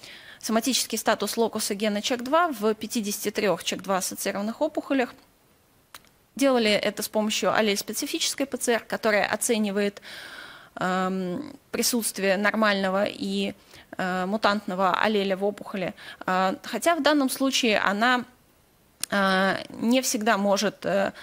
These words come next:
достоверно, м, продемонстрировать нам, э, количественно, э, представленность каждого из аллелей. Поэтому дополнительно нами исследовались, э, однонуклеотидные полиморфизмы в локусе гена чек два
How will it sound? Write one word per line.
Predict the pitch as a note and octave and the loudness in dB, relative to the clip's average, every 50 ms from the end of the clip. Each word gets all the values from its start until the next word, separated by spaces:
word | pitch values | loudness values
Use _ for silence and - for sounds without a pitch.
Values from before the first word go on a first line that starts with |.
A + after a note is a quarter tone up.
| - - - | -18 -10 -4
достоверно, | A3 G#3+ - - G#3+ G#3+ B3+ D#4 D#4+ D4 C4 A#3 A3+ A3 G3 - - - | -2 -2 2 2 2 4 4 4 4 4 4 4 2 2 0 -2 -4 -6
м, | - G3 F#3+ F#3 | -6 -4 -4 -4
продемонстрировать | - - G#3 G#3 A3 G#3 G#3+ G#3 - - - B3 C4 C4 C4 G#3+ G#3+ G#3 - - | -4 -4 -2 0 0 0 0 0 -2 -2 0 0 0 0 0 0 0 -2 -2 0
нам, | G#3 G3+ A3 G#3+ G#3 - - | 2 2 2 2 0 -6 -8
э, | - - F#3 F#3+ G3 G3 G3 F#3 - - _ _ _ _ _ _ _ _ _ _ _ _ _ _ _ _ _ | -4 -2 0 0 0 0 0 -2 -6 -10 _ _ _ _ _ _ _ _ _ _ _ _ _ _ _ _ _
количественно, | - - A#3+ A#3+ A#3+ - - - - - F#3+ F#3 F#3 F#3 F#3+ F#3+ F#3 - - - - - - - - - - - _ _ _ _ _ _ _ _ - | -2 0 2 2 2 2 0 0 0 -4 -4 -2 0 2 2 2 0 -4 -10 -20 -20 -20 -20 -20 -20 -20 -20 -20 _ _ _ _ _ _ _ _ -12
э, | - G3 F#3+ F#3+ F#3+ F#3 F3+ - - - - - _ - - - - - | -8 -6 -4 -4 -4 -6 -8 -10 -14 -20 -20 -20 _ -20 -20 -20 -16 -10
представленность | - G3+ G#3+ - - - A3 A3 C4 B3 G#3+ F#3+ - - - - - | -6 -6 -2 0 2 2 4 4 4 2 2 0 -2 -2 -4 -4 0
каждого | - A3 A3 A3+ A3+ A3+ G#3+ A3 | 2 2 2 2 0 0 0 0
из | - - A3 G#3+ A3+ | 0 -2 -2 0 2
аллелей. | A3 A3 G3 E3+ - - - - - | 2 2 0 -2 -4 -6 -10 -8 -2
Поэтому | - G3+ B3+ D#4 - E4 C4+ C4 C4 A#3+ G#3+ | 0 2 2 2 2 2 4 4 4 2 2
дополнительно | G#3+ B3+ - A3+ B3 D#4 F#4 F#4+ - F#4 C4+ B3+ A#3 | 0 0 2 2 2 2 0 0 0 0 2 2 2
нами | A3+ A#3 B3+ C4+ B3 | 2 2 2 2 0
исследовались, | C4 - - B3+ B3 A3 A#3+ A3 A3 A3 A3+ A3 - - - | 0 0 0 0 2 2 0 0 0 0 0 0 -2 0 2
э, | G#3+ G#3+ G#3+ G#3 - - | 4 4 4 2 2 0
однонуклеотидные | - A3 A3+ A3 A3 A3 - A#3+ A#3 A#3+ - A#3+ F#3+ F#3+ F#3 | -2 -2 0 0 0 0 0 0 0 0 -2 -4 -4 -6 -6
полиморфизмы | F#3+ - G3 G#3 G#3+ A3 A#3+ - - F#4+ F4+ E4 C#4+ C4 B3 | -4 -4 -2 -2 0 -2 -2 -2 -4 -4 0 2 2 2 2
в | |
локусе | A#3 A#3+ A#3+ A3+ - A#3 - - | 2 2 2 2 0 -4 -6 -6
гена | A3 G#3 A3+ G#3+ A3 A3 A3 | -4 -4 -2 -2 -2 -2 -4
чек | - - G#3+ A3 | -2 -4 -4 -2
два | A3 A3 A3+ G#3+ A3+ | 0 2 2 2 2